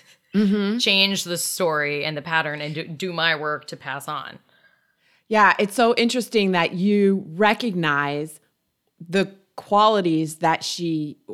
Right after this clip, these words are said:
Speaker 1: why she was give, empowering you in the way or disempowering you in the way that she was,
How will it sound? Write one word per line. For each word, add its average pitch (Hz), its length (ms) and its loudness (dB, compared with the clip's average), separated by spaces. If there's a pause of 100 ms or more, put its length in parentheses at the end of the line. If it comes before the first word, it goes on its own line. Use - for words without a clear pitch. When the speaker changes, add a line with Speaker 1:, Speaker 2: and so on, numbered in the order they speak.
(100)
Speaker 1:
why 202 400 4
she 202 220 -2
was 151 360 -6 (460)
give, 175 220 2 (180)
empowering 165 600 2
you 143 200 0
in 139 140 -2
the 139 80 -4
way 131 320 0
or - 140 -10
disempowering 131 800 -6
you 123 280 -6
in 151 100 -4
the 147 80 -2
way 143 160 0
that 127 160 -6
she 139 140 -8
was, 131 560 0